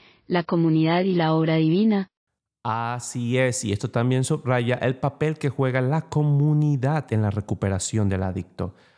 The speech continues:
Speaker 2: Ahora bien, desde el punto de vista legal, ¿cómo se ve la adicción?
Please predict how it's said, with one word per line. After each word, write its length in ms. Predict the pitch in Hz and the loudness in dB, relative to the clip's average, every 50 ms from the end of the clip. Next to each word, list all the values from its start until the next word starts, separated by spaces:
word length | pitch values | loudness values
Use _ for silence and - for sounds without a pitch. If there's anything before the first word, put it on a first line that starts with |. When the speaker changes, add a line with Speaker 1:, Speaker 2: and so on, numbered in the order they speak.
| _ _ - | _ _ -4
Speaker 2:
Ahora 200 | - 208 208 175 | -2 -2 0 0
bien, 280 | 135 113 - - - - - _ _ _ | 0 0 -2 -4 -6 -8 -14 _ _ _
desde 180 | - 123 135 147 | -2 0 0 0
el 60 | 131 | -2
punto 320 | - 160 185 214 208 202 180 | -2 -2 -2 -2 0 2 0
de 80 | 160 | 2
vista 280 | 143 143 131 - 151 139 | 0 -2 -2 -2 -2 0
legal, 520 | 120 113 101 101 101 98 101 101 - - _ | 0 0 0 0 0 -2 -2 -4 -8 -12 _
¿cómo 300 | - 185 220 233 185 - | -2 -2 0 0 -2 -2
se 180 | - - 117 | 0 0 0
ve 140 | 104 110 107 | 0 0 0
la 80 | 101 98 | 0 0
adicción? 520 | 95 92 - - - - - 113 113 | -2 -4 -6 -8 -10 -8 -8 -8 -10